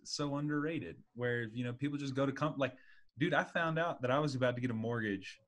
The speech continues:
with some, you know, people that are, you know, the people that post on Facebook, and you're just like, you meet these people, and you're like, "Oh, this person's gonna hook me up with a mortgage, will be good." And then you start seeing their views, and it's like,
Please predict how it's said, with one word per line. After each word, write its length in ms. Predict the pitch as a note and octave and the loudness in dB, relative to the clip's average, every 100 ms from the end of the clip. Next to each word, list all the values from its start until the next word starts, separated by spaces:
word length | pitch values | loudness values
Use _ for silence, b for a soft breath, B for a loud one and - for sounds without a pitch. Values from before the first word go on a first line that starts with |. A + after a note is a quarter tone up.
| _ - - | _ -20 -8
with 320 | A2 G#2+ G2 - _ _ _ | 0 2 0 -2 _ _ _
some, 380 | - B2+ A2+ G#2 - | -4 0 0 -2 -8
you 100 | A#2 | -4
know, 100 | G2+ | -4
people 260 | F#2 C#3 B2 | 0 0 2
that 80 | A2+ | 2
are, 80 | G#2+ C3+ | 0 2
you 120 | G3+ | 8
know, 120 | E3+ | 8
the 80 | D3+ | 8
people 260 | E3 F3 D#3 | 6 8 8
that 140 | D3+ | 8
post 240 | D3+ C#3+ | 8 6
on 120 | C#3 B2 | 4 4
Facebook, 560 | B2 B2 - A#2 A2 | 4 4 4 2 2
and 100 | G#2+ | 0
you're 100 | A2 | 0
just 160 | G#2+ G#2+ | -2 0
like, 120 | G2+ A2+ | 0 2
you 80 | A#2+ | 2
meet 260 | C3+ G#3 | 4 4
these 140 | - D3 | 4 4
people, 200 | A#2 A#2+ | 4 4
and 60 | |
you're 60 | B2 | 2
like, 80 | - B B B - | 2 B B B -10
"Oh, 60 | F4+ | -6
this 100 | E4+ | -2
person's 320 | - G#3+ - G#3 | 0 0 0 0
gonna 80 | E3 | 0
hook 160 | F#3+ | 0
me 80 | F#3+ | -2
up 80 | F3+ | -4
with 80 | F3 | -2
a 40 | |
mortgage, 360 | E3 G3 G3 G3 | 0 0 -2 -6
will 80 | F#3 | -6
be 100 | F#3 | -4
good." 280 | F#3+ G3 E3+ | -2 -2 0
And 140 | D3 | 2
then 120 | E3+ | 2
you 100 | E3+ | 2
start 340 | - E3+ C#3 C3 | 4 6 6 4
seeing 240 | G3 F3 | 2 6
their 100 | D3+ | 8
views, 320 | A#2+ D#3 F#3 C3 | 8 6 6 6
and 80 | |
it's 100 | B2+ | 4
like, 120 | A2+ | 2